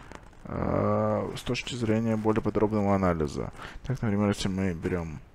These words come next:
апрель, одиннадцатый месяц, то видим, что здесь были одни из самых больших продаж для этой когорты, в то время как доля новых клиентов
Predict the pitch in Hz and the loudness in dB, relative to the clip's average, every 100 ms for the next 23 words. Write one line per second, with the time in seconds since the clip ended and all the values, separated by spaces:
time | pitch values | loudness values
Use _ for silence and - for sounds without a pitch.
0 | - 87 - 104 107 107 101 - - - | -6 -4 2 8 10 10 6 -4 -18 -20
1 | - - - - - - - 117 120 113 | -20 -20 -20 -20 -20 -10 2 4 4 2
2 | - - 104 123 151 113 - - - - | 0 -2 2 2 4 2 0 -8 -12 -16
3 | - 104 87 90 123 117 107 101 - 107 | -8 -2 -2 -2 -2 -2 -2 -2 -6 -6
4 | 101 95 87 87 90 78 - - - - | -4 -2 2 4 4 2 -4 -14 -12 -8
5 | 92 - - 87 95 95 - 104 - 92 | -4 -2 -2 -2 -2 -4 -4 -4 -4 0
6 | 98 165 - - - - - - - 107 | 4 2 0 -8 -14 -16 -14 -12 4 8
7 | 98 95 90 87 80 98 110 101 101 101 | 8 8 6 2 0 0 0 2 4 2
8 | - 98 - - - - - - 107 95 | 2 -2 -2 -12 -18 -18 -14 -4 0 2
9 | 98 98 90 82 - 76 - - - - | 6 6 6 2 0 0 -2 -12 -16 -18
10 | - - 98 95 90 82 67 - - - | -12 -2 4 6 8 6 4 -4 -16 -18
11 | - - - - - - - - - - | -16 -12 -10 -8 -10 -12 -16 -14 -16 -12
12 | - - 117 104 95 - 104 110 143 104 | -10 -2 2 4 4 2 2 4 2 -2